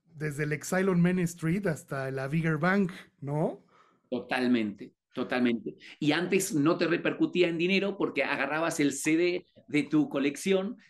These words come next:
Speaker 2: y lo volvías a poner. Acá cada stream te está redituando dinero.
Speaker 1: No, y también es un negociazo la parte de los playlists, porque si tu rola está en un playlist,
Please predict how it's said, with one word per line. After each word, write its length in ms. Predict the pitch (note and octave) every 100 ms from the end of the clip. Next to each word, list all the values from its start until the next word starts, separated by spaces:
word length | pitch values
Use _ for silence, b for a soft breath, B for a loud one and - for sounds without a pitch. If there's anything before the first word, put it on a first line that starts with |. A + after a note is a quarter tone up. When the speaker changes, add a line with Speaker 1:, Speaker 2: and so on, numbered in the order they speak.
| b
Speaker 2:
y 100 | D#3
lo 100 | C#3+
volvías 280 | B2+ C#3 C#3
a 100 | C#3
poner. 320 | C3 B2 A#2+ b b _
Acá 440 | A#2+ B2+ E3 G3+ -
cada 280 | E3+ F3 F3
stream 520 | E3+ F#3+ A3 D4+ D#4
te 80 | D3
está 200 | C#3 C#3+
redituando 1000 | C3+ C3+ C3 D3 C#3+ C#3 C3 B2 A#2+ -
dinero. 540 | B2+ B2 E3 E3 G#2 - _
Speaker 1:
No, 120 | C4+
y 60 | A#3
también 360 | D#3+ D#3 F3+ A#3+
es 140 | A#3+
un 100 | A3+
negociazo 440 | A#3+ F3+ E3+ D#3+
la 160 | G#3 D3
parte 320 | E3 F3 G3+
de 100 | F3+
los 200 | B2+ B2
playlists, 680 | - F3 G#3 E3 B2+ - - -
porque 240 | D3+ D3+
si 140 | -
tu 160 | E3 E3
rola 280 | E3 A#3+ G3+
está 180 | D#3+ E3+
en 80 | F#3
un 240 | F#3+ F3+
playlist, 600 | F3+ F3+ F3 E3+ - -